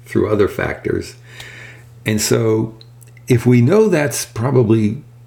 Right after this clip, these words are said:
pretty close to being true, what are we doing here? Why can we not get this under control? I'm gonna let you start on this and see, see, I know you've come up with things in this. We've talked about this before,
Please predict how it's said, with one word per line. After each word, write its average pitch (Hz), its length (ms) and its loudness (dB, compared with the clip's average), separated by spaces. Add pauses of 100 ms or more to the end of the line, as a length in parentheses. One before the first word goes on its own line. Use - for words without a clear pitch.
pretty 185 200 2
close 135 320 0
to 120 100 -8
being 110 300 2
true, 87 500 2 (1040)
what 135 420 0 (340)
are 113 380 -2
we 104 140 0
doing 90 400 0
here? - 360 -8 (320)
Why 92 380 -2
can 95 320 -4
we 107 160 4
not 95 380 -2
get 87 240 -4
this - 380 -2 (300)
under 78 300 -4
control? 73 720 -6 (760)
I'm 139 80 -6
gonna 160 100 -4
let 120 220 2
you 113 100 2
start 80 380 -4
on 69 160 -6
this - 280 -12
and - 140 -12
see, 107 300 0 (140)
see, 123 420 -2
I 98 100 -6
know 147 220 0
you've 120 240 2
come 101 140 -2
up - 140 -6
with - 160 -2
things 98 220 -4
in 98 60 -2
this. 92 120 -4
We've - 200 -4
talked 98 260 -2
about 87 280 -2
this - 140 -8
before, 82 560 -4